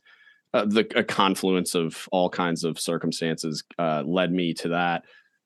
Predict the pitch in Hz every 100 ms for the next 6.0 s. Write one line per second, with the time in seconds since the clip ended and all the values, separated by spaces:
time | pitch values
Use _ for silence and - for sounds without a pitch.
0 | _ - 147 - 156 151 151 147 147 -
1 | 156 151 147 151 147 143 - 139 139 139
2 | 139 135 - 127 - 135 127 127 127 123
3 | - - - 117 117 117 101 107 113 117
4 | 110 101 107 101 98 104 107 98 107 -
5 | 101 - 117 110 107 110 110 98 85